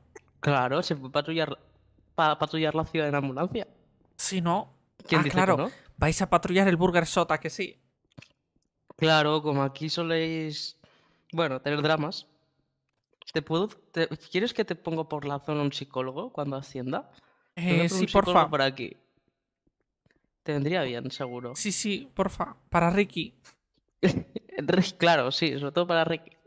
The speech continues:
Speaker 2: Que bueno, que está más de vacaciones que yo que sé, pero sí.
Speaker 1: Sí, porque no veo a nadie trabajar, ¿eh?
Speaker 2: Ya, la verdad que estamos un poco cuesta abajo y sin frenos.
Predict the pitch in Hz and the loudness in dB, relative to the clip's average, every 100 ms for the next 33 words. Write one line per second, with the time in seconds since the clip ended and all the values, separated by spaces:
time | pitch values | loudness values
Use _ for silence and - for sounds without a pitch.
0 | _ - 160 180 170 160 - 180 185 175 | _ -8 0 2 2 2 2 4 4 4
1 | 165 160 180 170 - 165 170 160 214 - | 2 0 -2 -2 -2 -4 -4 -4 -4 -2
2 | 160 - - - - _ _ _ - 175 | -4 -4 -12 -14 -20 _ _ _ -2 2
3 | - 262 247 196 190 185 214 320 247 185 | 4 4 2 2 4 6 6 6 6 4
4 | 180 151 147 - 240 208 185 359 - _ | 2 2 2 4 6 6 4 0 -8 _
5 | _ _ _ - 190 175 165 160 165 175 | _ _ _ -2 4 4 4 2 4 6
6 | 185 185 190 190 185 - 196 185 - 180 | 2 2 0 2 0 0 -2 0 -2 -2
7 | 180 - 180 165 160 160 160 160 160 185 | -4 0 0 2 0 0 -2 -6 -10 -16
8 | - 175 - 165 170 180 - 170 185 170 | -8 0 2 4 2 -4 -6 -4 -2 -2
9 | 175 - - | -6 -18 -20